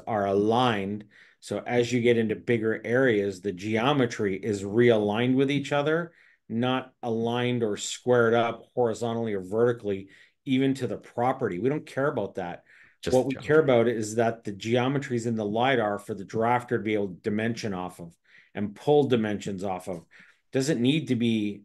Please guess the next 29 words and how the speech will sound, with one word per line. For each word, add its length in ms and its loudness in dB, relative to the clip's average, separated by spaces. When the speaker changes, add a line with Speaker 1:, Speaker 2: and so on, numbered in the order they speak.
Speaker 1:
um, 520 -8
aligned 560 -2
in 100 -2
a 60 -4
particular 600 -4
orientation. 720 -6
They 120 -6
just 240 -8
have 180 -6
to 80 -12
be 80 -6
aligned 380 -6
with 140 -4
each 180 -10
other. 340 -8
So, 480 -2
um, 360 -4
there's 220 -2
lots 540 2
of 180 -2
different 640 -6
a-, 40 -6
ways 540 4
that 220 -2
people 280 -2
are 120 2
doing 320 0
this 180 -2
today. 540 -2